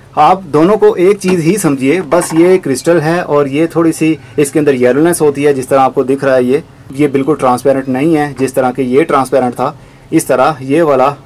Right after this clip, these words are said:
नहीं है, इसके अंदर थोड़ा सा yellowness आता है। तो कोई बात नहीं, हमें तो अपना काम चलाना है। अगर आप ये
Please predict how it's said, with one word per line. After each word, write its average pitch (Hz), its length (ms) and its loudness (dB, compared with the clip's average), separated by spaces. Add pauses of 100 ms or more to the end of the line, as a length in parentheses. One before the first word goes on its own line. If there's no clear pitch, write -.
नहीं 113 260 -6
है, 101 200 -10 (280)
इसके 143 200 -2
अंदर 147 220 0
थोड़ा 139 120 0
सा 139 100 -2
yellowness 120 460 -2
आता 101 240 -4
है। 95 120 -12 (440)
तो 196 160 2 (100)
कोई 135 180 2
बात 151 240 2
नहीं, 160 220 2
हमें 139 220 -2
तो 156 80 0
अपना 151 220 -2
काम 117 240 -4
चलाना 127 360 0
है। 127 180 -6 (440)
अगर 139 220 2
आप 151 140 4
ये 156 220 4